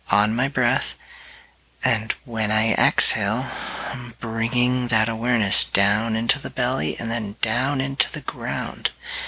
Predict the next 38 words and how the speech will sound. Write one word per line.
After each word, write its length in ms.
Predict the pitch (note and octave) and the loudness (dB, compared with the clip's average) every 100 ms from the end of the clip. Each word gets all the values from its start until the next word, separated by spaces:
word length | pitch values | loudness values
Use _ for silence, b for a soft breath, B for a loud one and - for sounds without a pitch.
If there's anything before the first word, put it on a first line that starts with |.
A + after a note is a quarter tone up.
| B B C#3+ | B B -4
And 140 | C3+ | -2
I'm, 180 | A#2 A2 - - | 0 -2 -6 -6
I'm 220 | - A#2+ - - | -8 -8 -10 -2
exhaling 680 | C3 D3 - - A#2+ G#2+ G#2+ | 0 2 2 0 0 -2 -2
down 380 | - A2 B2 B2 | -2 0 2 2
into 260 | A#2+ A#2 - | 0 -2 -2
the 180 | A#2 C3 | 0 0
earth. 440 | A#2 A#2+ - - | 0 -2 -6 -8
And 120 | B2+ | -6
then 140 | A#2+ A2+ | -2 -2
I 160 | G#2+ - | -2 0
inhale 500 | C3+ E3 B2 G#2+ A#2 B B B B - | 0 2 4 2 0 B B B B -2
up 160 | C#3 - | 0 0
from 640 | - - - B2 A#2+ C#3 | 0 2 2 4 4 6
the 180 | D3+ C3+ | 6 6
earth 240 | B2+ B2 | 4 2
into 500 | - A#2 B2 - - | 0 -2 2 0 0
the 160 | C#3+ C#3 | 0 2
lower 280 | C#3 C#3 C#3 | 2 2 2
belly. 480 | D3+ C3 G#2+ B2+ - B B B B B B B B B B B _ - | 4 4 4 0 -6 B B B B B B B B B B B _ 2
And 140 | A2+ | 4
I 140 | A2 A2 | 2 2
keep 380 | - - D3 - | 2 4 4 2
my 180 | D#3+ D3+ | 4 4
awareness 600 | D3 C#3+ D3 B2+ G#2+ - | 4 4 2 4 4 4
in 200 | - A#2 | 4 2
the 100 | B2 | 2
lower 240 | B2 B2+ | 2 0
belly 280 | B2 B2 A2 | 2 2 2
for 180 | - A2+ | 0 -2
as 320 | G#2+ G#2+ - | 0 2 2
long 680 | A#2 A2 A#2 B2+ C3+ D3 D3 | 0 -2 0 0 2 2 2
as 140 | C#3+ | 4
I 140 | C3 A#2+ | 4 4
can. 580 | - - A#2 G#2 G2 G2+ | 4 2 2 2 2 0
In 160 | G#2+ | -2
that, 240 | A2+ A#2 - | 0 0 -2
f-, 360 | - - - | -2 -2 -2